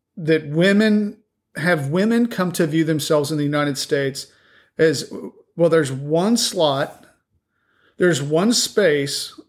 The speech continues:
in all of the aspects of life where you can be a victim, and that slot belongs to females.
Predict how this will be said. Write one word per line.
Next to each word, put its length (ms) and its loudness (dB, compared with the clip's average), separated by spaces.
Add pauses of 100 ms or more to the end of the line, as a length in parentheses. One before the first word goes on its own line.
(100)
in 180 -2
all 300 2
of 120 0
the 180 -2
aspects 580 -2
of 240 -2
life 540 -2 (500)
where 300 4
you 180 -2
can 220 -2
be 200 -2
a 100 -2
victim, 640 -4 (340)
and 240 -2
that 300 0
slot 580 2
belongs 480 -2
to 140 -4
females. 760 -8